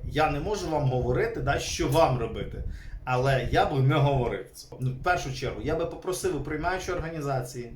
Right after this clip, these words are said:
документ, який засвідчує, скільки грошей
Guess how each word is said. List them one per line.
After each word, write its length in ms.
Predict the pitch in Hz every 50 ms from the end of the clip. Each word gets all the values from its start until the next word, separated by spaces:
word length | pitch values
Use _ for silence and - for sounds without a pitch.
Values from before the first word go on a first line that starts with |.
| 123 120
документ, 580 | 151 156 156 180 185 165 160 156 151 147 143 135 - _ _ _ _ - - _ - - - - _ -
який 220 | 107 - 139 165
засвідчує, 840 | 160 175 214 202 - - 180 180 156 131 - - - 135 131 131 - - - _ -
скільки 720 | - - - - - - - 185 180 160 - - 180 180
грошей 680 | 165 175 175 175 - - - 139 135 135 139 - -